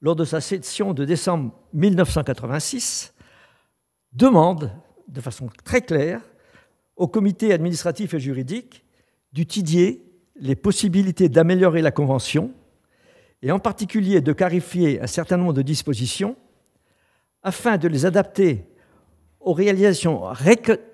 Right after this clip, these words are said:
aux réalisations récentes et en puissance.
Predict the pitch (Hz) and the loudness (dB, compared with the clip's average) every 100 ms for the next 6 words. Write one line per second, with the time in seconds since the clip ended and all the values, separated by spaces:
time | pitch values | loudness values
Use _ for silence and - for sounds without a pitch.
0 | _ 175 156 160 190 185 170 180 180 131 | _ -2 -2 2 2 4 2 2 0 -2
1 | - 135 131 214 - 202 151 - _ _ | -10 -6 2 2 4 0 0 -6 _ _
2 | 123 117 - _ _ - 254 190 160 - | -8 -8 -12 _ _ -4 -2 -2 -2 -2
3 | 117 - - - | -6 -12 -12 -12